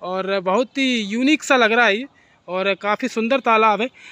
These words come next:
और इस तालाब का नाम है समिष्टा तालाब। और इस तालाब के चारों तरफ दिख रहा होगा,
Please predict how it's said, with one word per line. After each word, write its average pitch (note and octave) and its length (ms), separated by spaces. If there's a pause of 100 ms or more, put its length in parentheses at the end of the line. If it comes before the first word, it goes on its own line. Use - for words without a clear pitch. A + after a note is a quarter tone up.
(160)
और F3+ 160
इस F#3+ 120
तालाब A3+ 320
का B3+ 120
नाम A#3+ 200
है B3 60
समिष्टा A#3 480
तालाब। G3 380 (520)
और E3+ 340
इस F#3 140
तालाब A3+ 360
के - 140
चारों C4 480
तरफ B3 340 (100)
दिख G3 360
रहा A3 100
होगा, A3 180